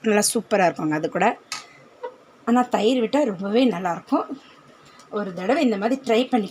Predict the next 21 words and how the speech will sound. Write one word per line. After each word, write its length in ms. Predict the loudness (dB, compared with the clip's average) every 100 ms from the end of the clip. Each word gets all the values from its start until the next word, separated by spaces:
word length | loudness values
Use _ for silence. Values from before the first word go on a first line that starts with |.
| -6
பாருங்க. 280 | -6 -4 -8 -10 -20 -20 -20 -20 -20 -20 -20 -20 -10 -8
இதெல்லாம் 440 | -8 -4 0 0 -2 -12 -6 0
நார்த் 360 | 0 0 -4 -4
ஸ்டைல் 320 | 0 0 0 -6
கிரேவிங்க. 460 | -6 -6 -6 -8 -8 -12 -20 -20 -20 -20 -20 -20 -20 -20 -20 _ -20 -20 -6 0
தேவையான 480 | 4 6 4 4 2
அளவு 180 | 2 2
விட்டுக்கலாம். 440 | -2 -2 2 2 -2 -16 -20 -14
இப்போ 140 | -2 0
நல்லா 180 | 2 2 0 -2
கொதிக்கட்டும் 580 | -4 -4 -4 -6 -6
இது, 160 | -2 0 -2 -8 -20 -20 -6 2
ஏன்னா 160 | 4 4 2
நம்ம 180 | 0 0 0 -4 -12 -4
இந்த 120 | -2 0
பக்கோடா 320 | 0 2 2 2 -2
போட்டதும் 340 | -2 2 4
அந்த 100 | 2 -2
பக்கோடா 320 | -4 2 4 4
வேற 100 | 2 2 0
இழுத்துக்கும். 460 | -2 -8 -10 -12